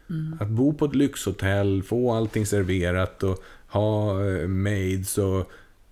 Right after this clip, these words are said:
Speaker 2: eh, betjänter och, och så vidare. Så lik förbaskat så kanske man inte känner sig lycklig sen, därför att känslan av sammanhang försvinner.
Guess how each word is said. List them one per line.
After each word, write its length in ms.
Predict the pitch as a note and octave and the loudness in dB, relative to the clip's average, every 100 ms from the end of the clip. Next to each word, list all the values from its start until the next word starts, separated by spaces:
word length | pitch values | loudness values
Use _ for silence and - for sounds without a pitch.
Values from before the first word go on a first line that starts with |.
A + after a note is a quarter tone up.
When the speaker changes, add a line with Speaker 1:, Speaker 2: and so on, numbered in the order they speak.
| - | -14
Speaker 2:
eh, 80 | - - - | -10 -10 -12
betjänter 880 | - E2+ G#2 G#2+ G#2 G2 - - F#2 | -12 -2 0 2 0 -2 -4 -4 -2
och, 220 | F#2+ F#2 - | 0 -2 -4
och 120 | F#2+ | -6
så 100 | G2+ | -2
vidare. 240 | F#2 F#2 | -2 -2
Så 100 | F#2 - - - - - - | -4 -8 -14 -20 -20 -20 -14
lik 340 | G#2 B2+ C#3+ - | -6 -2 -2 -2
förbaskat 800 | C#3 - - - - F2 - - - - _ | -4 -2 -4 -6 -8 -6 -8 -12 -20 -20 _
så 360 | - - - G#2 | -20 -18 -8 -6
kanske 380 | G2+ A2 G2 - | -4 -4 -4 -4
man 120 | G2 | -4
inte 180 | G2+ - | -4 -6
känner 180 | F2 E2+ | -4 -2
sig 120 | G#2+ | -2
lycklig 500 | B2+ - - G#3+ D#3+ | -2 -4 -6 -4 -4
sen, 220 | - D2 | -4 -6
därför 220 | E2 - | -6 -4
att 180 | - - - - - - _ | -6 -10 -20 -20 -20 -20 _
känslan 600 | - - C3+ G2 E2+ D2+ D#2+ | -12 -4 -2 -2 -4 -4 -4
av 100 | E2+ | -4
sammanhang 880 | - - B2 D2+ D#2+ G2+ - - | -4 -4 -4 -4 -4 -2 -2 -4
försvinner. 800 | D2+ G#2 - E3 F3 D3 - - | -6 -8 -4 -4 -4 -6 -8 -12